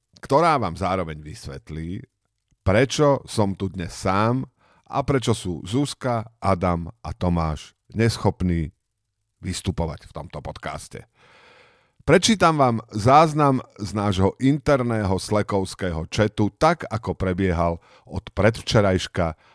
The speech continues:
až do dnešného rána. Zuzka Vítková. Čaute, mám dobrú aj zlú správu. Dobrá je, že nie som sulík,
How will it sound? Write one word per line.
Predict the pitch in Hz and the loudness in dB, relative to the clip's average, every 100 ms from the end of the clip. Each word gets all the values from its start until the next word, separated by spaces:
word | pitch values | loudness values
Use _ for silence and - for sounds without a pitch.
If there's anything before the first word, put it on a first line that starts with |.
| _ | _
až | 90 82 | -8 -8
do | 82 69 | -10 -8
dnešného | 85 82 - 82 78 76 | -4 -4 -4 -4 -6 -4
rána. | 82 85 87 82 71 - _ _ _ _ _ _ _ _ _ _ _ _ | -2 0 -2 -2 -6 -12 _ _ _ _ _ _ _ _ _ _ _ _
Zuzka | 95 196 - 180 131 | 2 4 4 0 2
Vítková. | 98 - 92 76 62 - _ _ _ _ _ _ | 0 0 -4 -4 -8 -12 _ _ _ _ _ _
Čaute, | - 131 147 160 160 160 - _ _ _ - | 4 6 8 6 4 2 2 _ _ _ 0
mám | 101 95 | 2 6
dobrú | 92 135 147 143 | 8 8 8 6
aj | 95 95 | 6 2
zlú | 87 107 117 | 4 4 4
správu. | - 101 95 85 78 - _ _ _ _ _ | 4 4 6 4 -2 -12 _ _ _ _ _
Dobrá | - 117 101 95 90 | 6 8 8 6 6
je, | 98 117 120 _ _ | 6 4 2 _ _
že | 95 | 4
nie | 104 101 | 6 6
som | 92 90 | 2 0
sulík, | 82 104 107 123 127 - | 2 4 6 6 4 -4